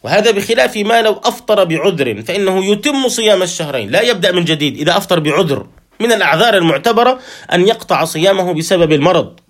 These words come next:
أو يقطع صيامه في أيام العيد التي يحرم صيامها، أو تقطع صيامها فيما لو كان القاتل أنثى بسبب حيض أو نفاس.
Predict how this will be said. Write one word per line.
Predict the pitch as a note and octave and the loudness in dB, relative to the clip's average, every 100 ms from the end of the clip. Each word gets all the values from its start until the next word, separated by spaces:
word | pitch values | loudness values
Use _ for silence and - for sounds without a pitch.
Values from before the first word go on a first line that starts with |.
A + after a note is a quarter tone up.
| _ _ _ - | _ _ _ -6
أو | |
يقطع | D#3+ G#3+ - E3+ | 0 0 0 0
صيامه | F3 F3+ G#3 G3 F3+ | 0 2 2 2 0
في | F3+ | 0
أيام | E3+ F#3 F#3 | 2 4 2
العيد | E3+ C3+ G3 E3+ F2+ - | 2 0 0 -2 -4 -4
التي | C#3+ D#3 | -4 0
يحرم | E3+ F#3 E3+ E3+ | -2 0 -2 -2
صيامها، | E3+ F3 G#3 C#3+ A2 - _ | -2 0 0 0 -8 -14 _
أو | C4 | -2
تقطع | C4+ C#4+ D4 A3 G#3 | 2 -2 0 0 0
صيامها | A3 A#3 G#3+ D#3+ D#3 E3+ - - - - - | 0 0 2 2 0 -4 -8 -20 -20 -20 -4
فيما | C4 B3+ | 0 2
لو | A3+ G#3+ | 2 2
كان | A#3 A3 | 2 2
القاتل | G#3+ - A3 G#3+ G3+ G3+ | 2 0 0 0 -2 0
أنثى | B3 G#3 E3+ D#3+ - _ | 0 2 0 0 -4 _
بسبب | F3 - G#3+ G3+ F3+ | -6 0 0 2 0
حيض | - G3+ D#3+ E3+ F3 | 0 0 0 -6 -2
أو | F#3 | -2
نفاس. | E3+ - A#2 - - | -2 -2 -6 -8 -16